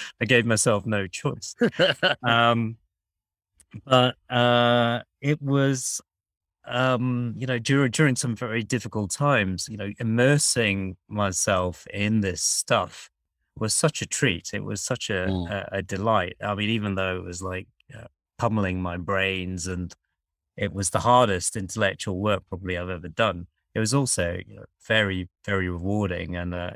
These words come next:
Speaker 1: you know, uh, uh, a, a delight as well.
Speaker 2: Yeah.
Speaker 1: Well, um, and I hope some of that comes across.
Speaker 2: Yeah,
Speaker 1: Um,
Speaker 2: yeah.
Speaker 1: the,
Speaker 2: <laughs>
Speaker 1: I mean, is it,
Speaker 2: Absolutely.
Speaker 1: uh, uh, towards the, I mean, towards the end, things get easier 'cause it gets,
Speaker 2: <laughs>
Speaker 1: uh, less,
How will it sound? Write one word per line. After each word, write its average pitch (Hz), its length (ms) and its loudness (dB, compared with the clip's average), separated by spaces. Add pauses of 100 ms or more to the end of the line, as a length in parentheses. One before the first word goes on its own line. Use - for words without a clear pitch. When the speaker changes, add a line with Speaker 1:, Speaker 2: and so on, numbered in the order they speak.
Speaker 1:
you 90 80 -12
know, 92 180 -12 (400)
uh, - 240 -20
uh, - 180 -14 (360)
a, 104 540 -6
a 98 160 -4
delight 95 640 -4 (460)
as 92 180 -4
well. 107 180 2
Speaker 2:
Yeah. 85 340 -2
Speaker 1:
Well, 92 420 0 (240)
um, 92 400 -2 (520)
and 127 100 0
I 127 40 6
hope 143 160 4
some 139 180 4
of 101 120 0
that 98 240 0
comes 98 200 -4
across. - 500 -10 (320)
Speaker 2:
Yeah, 160 220 6
Speaker 1:
Um, 123 220 8
Speaker 2:
yeah. 143 100 6
Speaker 1:
the, 131 300 6 (480)
Speaker 2:
<laughs> 160 400 2
Speaker 1:
I 139 100 6
mean, 135 120 8
is 131 160 2
it, 143 140 2
Speaker 2:
Absolutely. 156 320 4
Speaker 1:
uh, 165 80 4
uh, 147 40 6
towards 175 480 4
the, 113 440 4
I 117 140 0
mean, 113 120 -2
towards 147 380 -2
the 120 140 2
end, 117 220 2
things 107 220 -2
get 101 180 0
easier 101 360 -2
'cause 95 180 -6
it 95 120 -4
gets, - 480 -2 (240)
Speaker 2:
<laughs> - 180 -4
Speaker 1:
uh, - 440 -6
less, 131 500 4